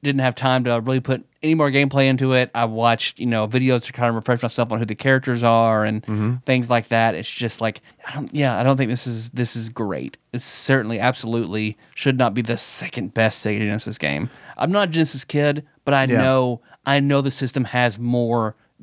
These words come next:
Speaker 1: good stuff to offer us than what I feel like this list has given us.
Speaker 2: Yeah.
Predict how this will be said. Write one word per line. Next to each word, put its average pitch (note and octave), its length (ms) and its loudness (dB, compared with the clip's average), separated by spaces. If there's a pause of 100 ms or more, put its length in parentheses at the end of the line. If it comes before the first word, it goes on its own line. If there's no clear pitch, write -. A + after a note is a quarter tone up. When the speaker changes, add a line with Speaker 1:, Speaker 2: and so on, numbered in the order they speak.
Speaker 1:
good C3+ 240 2
stuff B2 300 0
to - 100 -6
offer A2+ 380 -2
us A2 320 -6
than A2 560 -4 (220)
what B2 180 2
I A2+ 80 2
feel A#2+ 160 -2
like G#2+ 100 -4
this - 180 -10
list A2 360 -4
has F#2+ 100 -12
given D#2+ 240 -8
us. D2+ 220 -6
Speaker 2:
Yeah. F#2+ 220 4